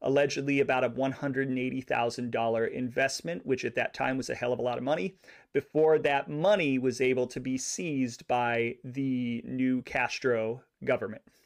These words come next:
By the early nineteen sixties, Bruno would also be a principal investor in another overseas venture. This was not one I expected. Uh, this time, the Coney Island Amusement Park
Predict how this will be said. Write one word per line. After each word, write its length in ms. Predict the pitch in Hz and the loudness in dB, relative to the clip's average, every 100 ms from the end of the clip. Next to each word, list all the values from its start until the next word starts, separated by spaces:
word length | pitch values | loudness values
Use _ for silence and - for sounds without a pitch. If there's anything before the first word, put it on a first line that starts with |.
| _ _ _ _ _ - - - _ | _ _ _ _ _ -20 -20 -20 _
By 140 | 143 156 | 2 4
the 120 | 170 | 6
early 200 | 196 196 | 4 4
nineteen 400 | 170 165 175 165 | 0 -2 -8 -8
sixties, 580 | - 120 - 135 139 - | -4 -4 -4 -6 -6 -4
Bruno 460 | 139 196 185 135 | -2 0 2 2
would 160 | 135 123 | 2 2
also 320 | 113 - 143 | 2 2 0
be 340 | 139 117 123 | 0 -2 -2
a 140 | - 143 | -2 -4
principal 520 | - 127 - - 147 | -4 -6 -6 -4 -4
investor 520 | 156 110 110 - 131 | -4 -4 -4 -2 -2
in 80 | 127 | 0
another 380 | 131 123 170 - | 0 2 2 0
overseas 580 | 127 117 127 131 120 - | -2 0 -4 -4 -8 -4
venture. 500 | 117 117 131 151 156 - - _ _ | -4 -2 2 0 0 -14 -20 _ _
This 180 | 123 - | -4 -4
was 140 | 143 | -2
not 200 | 175 165 | 0 0
one 140 | 165 147 | 2 2
I 80 | 139 | 0
expected. 680 | - - 120 - 139 139 - | -2 -2 -2 2 2 2 -2
Uh, 160 | 131 | -2
this 260 | 127 151 - | 0 -2 -2
time, 480 | - 165 123 131 156 - - - | -2 0 0 -2 -6 -14 -20 -12
the 240 | 127 139 143 | -6 -4 -4
Coney 500 | - 165 160 202 196 | -2 2 2 2 2
Island 380 | 135 131 143 160 | 4 4 2 0
Amusement 680 | 151 147 247 226 160 117 | -4 -2 -2 -2 -2 -2
Park 400 | - 110 - - | -4 -6 -6 -12